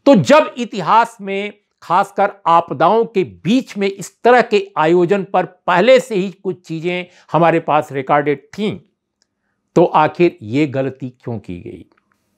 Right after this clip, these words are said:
लेकिन दुखद यह है कि हमारे देश के जो मौजूदा निजाम है, जो मौजूदा शासक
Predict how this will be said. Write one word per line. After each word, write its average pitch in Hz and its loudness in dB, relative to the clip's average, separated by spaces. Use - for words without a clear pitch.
लेकिन 131 0
दुखद 185 2
यह 180 2
है 196 2
कि 190 -12
हमारे 151 -6
देश 139 -8
के 135 -14
जो 127 -10
मौजूदा 139 -2
निजाम 151 -4
है, 165 -4
जो 151 2
मौजूदा 165 4
शासक 175 -2